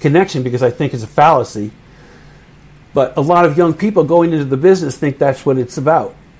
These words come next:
And so, um, in my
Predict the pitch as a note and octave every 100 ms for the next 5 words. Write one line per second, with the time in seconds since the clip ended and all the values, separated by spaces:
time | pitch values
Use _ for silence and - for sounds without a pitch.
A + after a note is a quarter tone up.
0 | - - D#3 C#3 B2+ - D3+ C#3 C3+ B2+
1 | C#3+ C3+ C3 B2 - - - D3 C3 D#3
2 | A3